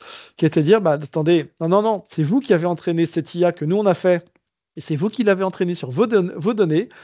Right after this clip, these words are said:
C'est donc vous qui l'avez éduqué.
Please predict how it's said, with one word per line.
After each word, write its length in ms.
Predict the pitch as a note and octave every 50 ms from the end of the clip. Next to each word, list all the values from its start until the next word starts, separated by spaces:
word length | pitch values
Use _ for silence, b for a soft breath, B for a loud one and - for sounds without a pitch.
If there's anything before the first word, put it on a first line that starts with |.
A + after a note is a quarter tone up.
| B B B B B
C'est 160 | - - E3
donc 240 | D#3+ G3 G3+ E3+ C#3
vous 180 | D3 F3+ B3+ B3+
qui 180 | - - G#3
l'avez 440 | F3+ F3 F3 F3 D3 E3+ F3+ - _ _ _ _ _ -
éduqué. 560 | D4 C4 C4 A#3 F#3+ - F#3 F#3 C4+ F4+ _